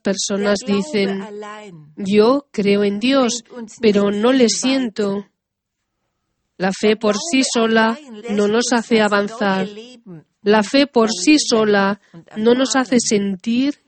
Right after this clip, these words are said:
Speaker 1: y
Speaker 2: Wir
Speaker 1: experimentar
Speaker 2: müssen
Speaker 1: la vida
Speaker 2: uns
Speaker 1: nueva.
Speaker 2: bewusst werden.
Speaker 1: Tenemos que hacernos
Speaker 2: Wir müssen uns
Speaker 1: conscientes
Speaker 2: anstrengen.
Speaker 1: nosotros.
Speaker 2: Immer
Speaker 1: Nosotros
Speaker 2: mal wieder
Speaker 1: tenemos que
Speaker 2: die
Speaker 1: esforzarnos
Speaker 2: Gebote
Speaker 1: en
Speaker 2: zu
Speaker 1: cumplir
Speaker 2: erfüllen.
Speaker 1: una y otra
Speaker 2: Immer
Speaker 1: vez de
Speaker 2: mal
Speaker 1: nuevo
Speaker 2: wieder
Speaker 1: los
Speaker 2: das
Speaker 1: mandamientos,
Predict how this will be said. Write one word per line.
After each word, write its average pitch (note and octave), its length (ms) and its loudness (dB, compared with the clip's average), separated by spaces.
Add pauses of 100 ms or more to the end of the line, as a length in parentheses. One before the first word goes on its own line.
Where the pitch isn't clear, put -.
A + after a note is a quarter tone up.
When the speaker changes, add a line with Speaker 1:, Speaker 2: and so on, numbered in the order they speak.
(120)
Speaker 1:
y G3+ 100 -2
Speaker 2:
Wir G3 60 4
Speaker 1:
experimentar G3 840 -2
Speaker 2:
müssen G#3+ 100 0
Speaker 1:
la G#3+ 100 2
vida G3 220 0
Speaker 2:
uns G3+ 80 -2
Speaker 1:
nueva. G3+ 520 0 (840)
Speaker 2:
bewusst B3 680 -12
werden. F#3 100 -10
Speaker 1:
Tenemos C4+ 520 2 (120)
que A#3 120 -2
hacernos B3 580 -2
Speaker 2:
Wir A#3+ 60 -10
müssen B3 100 -6
uns G3+ 200 -2
Speaker 1:
conscientes A#3 580 0 (120)
Speaker 2:
anstrengen. B3 100 -2
Speaker 1:
nosotros. G#3 840 0 (560)
Speaker 2:
Immer A3+ 100 2
Speaker 1:
Nosotros D#4 560 2
Speaker 2:
mal - 20 -20
wieder - 120 -6
Speaker 1:
tenemos C4 360 2
que - 180 0
Speaker 2:
die A3+ 60 4
Speaker 1:
esforzarnos A3 1080 0
Speaker 2:
Gebote - 200 -4
Speaker 1:
en G#3 120 2
Speaker 2:
zu F#3+ 40 -4
Speaker 1:
cumplir A3 600 0
Speaker 2:
erfüllen. - 220 -6
Speaker 1:
una A#3+ 280 0
y A#3+ 100 0
otra A#3+ 240 0
Speaker 2:
Immer B3 100 2
Speaker 1:
vez C4 160 2
de C#4+ 120 2
Speaker 2:
mal B3 80 0
Speaker 1:
nuevo A3+ 380 2
Speaker 2:
wieder A#3 120 0
Speaker 1:
los G3+ 200 2
Speaker 2:
das - 80 -10
Speaker 1:
mandamientos, G#3 920 0